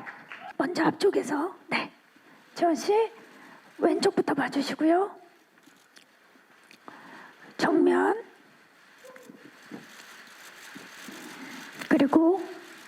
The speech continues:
오른쪽을 봐주시기 바랍니다. 여왕이라는 말이 정말 잘 어울리는 배우죠.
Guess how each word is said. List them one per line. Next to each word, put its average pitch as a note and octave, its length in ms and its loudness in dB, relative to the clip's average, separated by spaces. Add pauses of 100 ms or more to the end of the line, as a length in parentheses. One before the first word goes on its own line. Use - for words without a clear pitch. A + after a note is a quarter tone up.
(400)
오른쪽을 F4 680 4
봐주시기 D#4 500 2
바랍니다. C#4 540 0 (2250)
여왕이라는 F#4+ 880 2
말이 D4+ 260 2
정말 D4+ 520 0
잘 F4+ 220 0
어울리는 D#4+ 520 0 (160)
배우죠. D#4 520 0